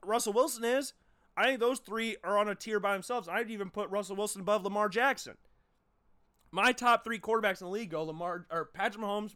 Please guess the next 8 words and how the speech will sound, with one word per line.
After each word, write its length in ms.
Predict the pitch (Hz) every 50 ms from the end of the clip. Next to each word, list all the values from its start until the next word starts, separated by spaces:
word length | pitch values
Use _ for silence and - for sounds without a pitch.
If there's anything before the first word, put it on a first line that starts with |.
| _ _
Russell 280 | 131 156 170 - 208 190
Wilson, 240 | 196 196 - 180
Lamar 260 | 170 180 185 190 196 170
Jackson. 440 | 170 190 180 165 - - - - - _ _ _ _ _ _ _ _ _ _ _ _ _ _ _ _ _ _ _ _ -
That's 280 | - 170 208 220 - 196
my 120 | 202 202
top 320 | 185 214 202 190 190 -
three. 280 | - 165 151 120 - -